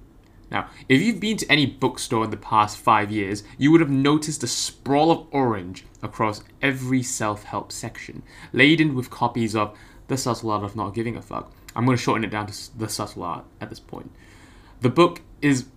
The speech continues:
very much what it says it is. It's a self-help piece on how to find happiness and things that really matter in life. And in some sense,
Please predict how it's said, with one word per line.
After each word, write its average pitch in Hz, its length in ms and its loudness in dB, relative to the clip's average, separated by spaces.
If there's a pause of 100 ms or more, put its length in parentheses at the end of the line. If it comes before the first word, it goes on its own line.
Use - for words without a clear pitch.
(120)
very 151 340 0
much 170 260 -4
what 123 480 -4
it 113 220 -4
says 110 540 -4
it 104 140 -10 (120)
is. - 360 -6 (280)
It's 117 120 -2
a 120 40 0
self-help 170 680 -2
piece 113 400 -6
on 113 200 -6
how 131 320 -2
to 131 100 -10
find 113 280 -4
happiness 107 600 -4
and 107 240 -8
things 113 680 -4
that - 200 -4
really 104 360 -4
matter 98 440 -10
in 95 260 -12
life. - 460 -10 (720)
And 127 100 2
in 127 100 2
some 214 240 0
sense, 101 540 -8